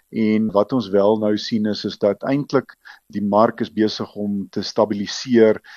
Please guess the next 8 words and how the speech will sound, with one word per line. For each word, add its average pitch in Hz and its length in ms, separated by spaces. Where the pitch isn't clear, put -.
en 110 120
self 135 320
sektore 120 640
soos 113 220
die 107 100
kantoorsektor 120 880
wat 104 220
redelik 117 420